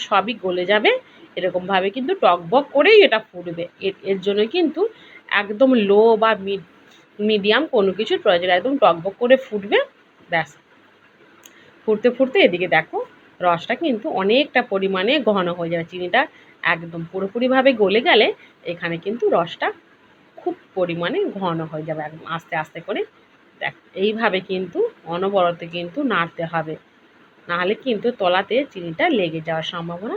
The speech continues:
থেকে যায়। যেহেতু চিনিটা এখনও সম্পূর্ণ গলেনি, এবার দেখো চিনিটা আস্তে আস্তে করে গলে গেছে। এবার যেটা দিতে হবে, যাতে চিনিটা যাতে নিচে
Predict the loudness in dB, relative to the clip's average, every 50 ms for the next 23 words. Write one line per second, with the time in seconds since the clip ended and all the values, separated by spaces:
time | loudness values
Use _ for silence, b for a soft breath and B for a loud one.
0 | -10 -8 -12 -14 -12 -12 -10 -10 -8 -10 -10 B B B B B B B -2 2
1 | 2 2 2 0 -6 -6 -6 -2 0 0 0 0 -4 -8 -8 -6 -6 -8 -8 -8
2 | -10 -8 -8 -8 -6 -4 -4 -4 -4 -4 -6 -6 -6 -6 -8 -8 -6 -8 -8 -10
3 | -10 -10 -8 -10 -10 -8 -6 -6 -6 -6 -6 -8 -10 -10 -10 _ -12 -10 -8 -8
4 | -2 -2 0 0 0 0 0 -2 -4 -8 -12 B B B B B B _ 2 4
5 | 4 6 4 2 4 2 2 2 2 0 0 -4 0 0 0 0 4 4 4 6
6 | 6 4 4 0 b b b b b b _ -4 -2 0 0 0 -2 _ -6 -6
7 | -6 -6 _ _ -10 -6 -4 -4 -2 -2 0 2 2 0 0 0 2 2 2 4
8 | 2 0 -4 -2 0 0